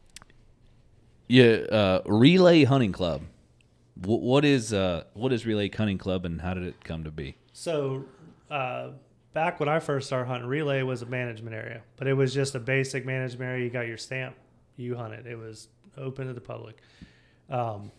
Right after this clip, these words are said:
Speaker 2: that's where I got my first start running dogs.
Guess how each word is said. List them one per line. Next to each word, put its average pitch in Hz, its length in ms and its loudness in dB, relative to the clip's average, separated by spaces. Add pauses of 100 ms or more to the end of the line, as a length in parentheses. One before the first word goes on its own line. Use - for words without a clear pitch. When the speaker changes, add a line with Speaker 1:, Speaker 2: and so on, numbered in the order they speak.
(720)
Speaker 2:
that's 147 380 0
where 139 120 0
I 139 140 0
got 131 260 -2
my 131 400 -4 (1120)
first 135 380 -4
start 131 320 -4
running 120 280 -8
dogs. 123 560 -6